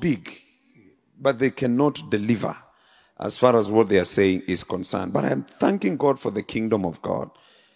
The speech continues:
The Bible says it's not just in word, but it is in power. Tell your neighbor, "The kingdom of God is in power."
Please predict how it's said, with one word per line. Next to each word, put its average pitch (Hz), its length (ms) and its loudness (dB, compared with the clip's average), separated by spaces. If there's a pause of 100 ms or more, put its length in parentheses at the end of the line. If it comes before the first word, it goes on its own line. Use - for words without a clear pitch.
The - 60 -12
Bible 147 260 -2
says 127 220 2
it's 117 160 -2
not 127 160 2
just 110 300 2
in 85 120 -2
word, 90 440 2 (520)
but - 160 -2
it 87 160 2
is 87 140 2
in 82 200 -2
power. 76 420 -4 (720)
Tell 135 140 2
your 120 80 4
neighbor, 110 380 4
"The 104 120 -2
kingdom 113 320 4
of 85 140 2
God 101 180 4
is 85 160 4
in 80 160 6 (100)
power." 85 460 2